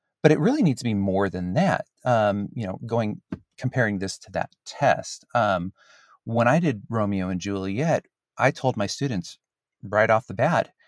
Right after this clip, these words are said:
"Hey, um, Romeo and Juliet, they're gonna commit suicide at the end. They're gonna, you know, they're gonna die by suicide." That, uh,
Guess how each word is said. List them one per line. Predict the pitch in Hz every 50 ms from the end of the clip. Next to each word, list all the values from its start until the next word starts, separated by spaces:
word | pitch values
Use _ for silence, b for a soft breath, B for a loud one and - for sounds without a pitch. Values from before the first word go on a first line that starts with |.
| b b b b
"Hey, | _ - - 120 123 139 139 110 90
um, | - - 110 101 98 95 92 92 87 - - -
Romeo | - 104 101 104 113 110 104
and | 101
Juliet, | 95 101 104 110 107 92
they're | 95 87
gonna | 87 85
commit | - _ - 156 - -
suicide | - - 123 131 131 - 143 135 127
at | 127 -
the | _ 135 131
end. | 123 120 120 120
They're | 107 104
gonna, | 90 85 90 - - 175 - - -
you | - -
know, | - -
they're | - -
gonna | 90 90 92
die | 95 104 107 113
by | 110 123 123
suicide." | 120 - - 127 120 120 - - 131 123 117 117 117 117 b b b b b b b b b b
That, | - 82 95 90 90 107 98 95 95 90 87 90 - - -
uh, | - - - - -